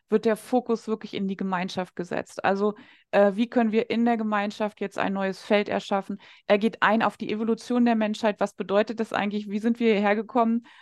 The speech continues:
Wie ist unsere Reise hier gewesen? Wo geht es hin? Was ist eigentlich, äh, unser Sein hier in diesem Raum? Ähm, ja, ganz viel Wissen über das Schattenuniversum tatsächlich auch. Also er breitet sehr, sehr stark aus,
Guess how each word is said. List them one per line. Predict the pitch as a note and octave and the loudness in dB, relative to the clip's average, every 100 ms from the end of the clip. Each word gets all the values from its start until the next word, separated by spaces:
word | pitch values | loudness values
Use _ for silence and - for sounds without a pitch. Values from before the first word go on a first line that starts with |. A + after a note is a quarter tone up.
| _ | _
Wie | A#3 | -2
ist | A#3 A3+ | -2 0
unsere | A#3 A#3 G#3 | 0 0 4
Reise | G3+ B3+ | 4 4
hier | C4 B3+ | 2 0
gewesen? | A#3+ G#3+ A#3+ B3 A#3 | 0 -2 -2 0 -2
Wo | G#3 | -4
geht | A#3 A#3 | -6 -6
es | A3 | 0
hin? | C4 B3+ A#3+ | 4 4 4
Was | G#3+ | 0
ist | G#3+ - | -2 -4
eigentlich, | G#3+ G#3+ A3 - - | -4 0 -2 -2 2
äh, | G#3+ | 4
unser | G#3 G#3 G#3+ | 4 4 2
Sein | G3 G3+ A3+ | 2 0 2
hier | A#3 A3+ | 0 -2
in | G#3 | -4
diesem | G3+ G#3 | -6 -6
Raum? | G3+ A3+ A#3+ A#3 A#3 _ _ - _ _ - | 0 4 6 4 -2 _ _ -20 _ _ 4
Ähm, | A#3 A#3 A#3 A#3 A#3+ A3+ - | 6 6 4 4 2 -2 -4
ja, | G#3 G3+ | -4 2
ganz | A3 A3 | 2 2
viel | - G3+ | -4 -6
Wissen | E3+ - F3+ | -6 -8 -8
über | G#3 G#3+ G#3 | 2 4 6
das | G#3 | 2
Schattenuniversum | - D#4 D#4+ A#3 A#3+ A#3 B3 A#3+ | -2 -6 -4 0 2 4 2 2
tatsächlich | A#3+ A3 A#3+ A#3 A#3+ - | -4 -4 -4 -4 -4 2
auch. | C4+ | 2
Also | D4 G#3 F#3 | 2 0 0
er | G2+ | -2
breitet | G3+ G#3+ G#3+ G3+ | 0 0 0 -10
sehr, | F3+ G3 A#3 | -4 2 4
sehr | G#3+ G#3 | 4 -2
stark | - G3 G3 | -4 -6 -2
aus, | - F3+ G#3 | -2 -2 -4